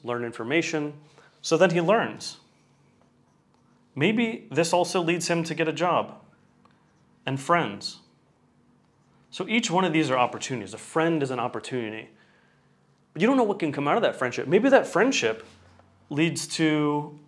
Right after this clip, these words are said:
a girlfriend. G F, girlfriend. And maybe that girlfriend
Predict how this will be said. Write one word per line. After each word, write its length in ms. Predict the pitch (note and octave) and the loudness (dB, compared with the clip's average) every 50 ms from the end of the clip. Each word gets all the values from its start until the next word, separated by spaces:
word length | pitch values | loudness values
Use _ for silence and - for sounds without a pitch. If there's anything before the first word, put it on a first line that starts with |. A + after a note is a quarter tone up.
| _ _ _ - | _ _ _ -4
a 80 | D#3 | -2
girlfriend. 640 | C#3+ C3 F3+ A#3 B3+ - - A2+ A2+ A2+ - - - - _ _ _ _ _ _ _ _ _ _ _ _ _ _ _ _ _ _ _ _ _ _ _ _ _ _ _ _ _ _ _ - | 0 2 2 2 2 0 -4 -10 -12 -14 -16 -18 -20 -20 _ _ _ _ _ _ _ _ _ _ _ _ _ _ _ _ _ _ _ _ _ _ _ _ _ _ _ _ _ _ _ -10
G 200 | - E3+ F#3+ F#3 | -4 0 0 0
F, 260 | G#2 G2 - - - | 0 -2 -6 -12 -8
girlfriend. 540 | - E3 E3 D#3 D#3+ - - - - - - _ _ _ _ _ _ _ _ _ _ _ _ _ _ _ _ - | -4 -2 -2 -2 -4 -8 -14 -16 -16 -20 -20 _ _ _ _ _ _ _ _ _ _ _ _ _ _ _ _ -2
And 100 | D3+ D#3+ | 2 6
maybe 220 | F#3 G#3+ G3 G3+ | 6 6 6 6
that 220 | F#3+ G3 F#3 D3+ - | 6 6 4 6 6
girlfriend 520 | F#3 A3+ A#3+ A#3 - C#3+ C3+ C3 C3 C3 | 6 6 6 6 4 0 0 0 -4 -8